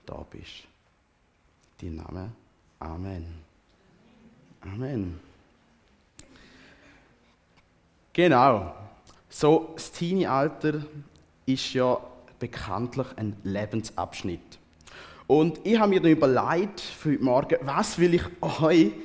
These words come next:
mit auf den Weg geben? Und wir sind dann, wir sind dann in ein paar Ideen gekommen. Und ich finde es so spannend, weil ihr geht ja in einen neuen Abschnitt hinein.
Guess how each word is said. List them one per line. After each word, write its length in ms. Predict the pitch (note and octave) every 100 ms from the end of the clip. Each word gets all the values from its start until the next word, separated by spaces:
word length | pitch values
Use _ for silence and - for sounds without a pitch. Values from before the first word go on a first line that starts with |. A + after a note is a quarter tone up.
| -
mit 320 | D3+ D#3+ D#3+
auf 140 | C3
den 160 | - A2+
Weg 360 | G2+ G#2 - -
geben? 220 | D2 D2 - _ - - - -
Und 140 | C3+
wir 140 | E3
sind 240 | G#3+ G3 E3
dann, 260 | E3+ D#3+ - - - _ _ _ _ _ _ _ -
wir 220 | C#3 D#3+
sind 200 | F3 D#3
dann 140 | D#3
in 80 | D3
ein 80 | C#3+
paar 180 | C#3 C3+
Ideen 400 | C3+ C3+ D#3+ G3
gekommen. 420 | - D3+ E3+ C4+ - - - - -
Und 400 | C3+ C#3 C#3+ - - - _ _ _ _ _ _ _ _ _ _ - - _ _ -
ich 80 | C#3+
finde 180 | - F3+
es 40 |
so 80 | E3+
spannend, 380 | - C3+ E3+ D3+
weil 120 | -
ihr 120 | D3+
geht 280 | D3+ D#3 D3+
ja 100 | C#3+
in 200 | C3+ C3
einen 300 | B2 C3+ C3
neuen 420 | B2+ C3 C3+ -
Abschnitt 680 | B2 C3 - C#3+ B2 - -
hinein. 320 | A#2+ F#2+ D2+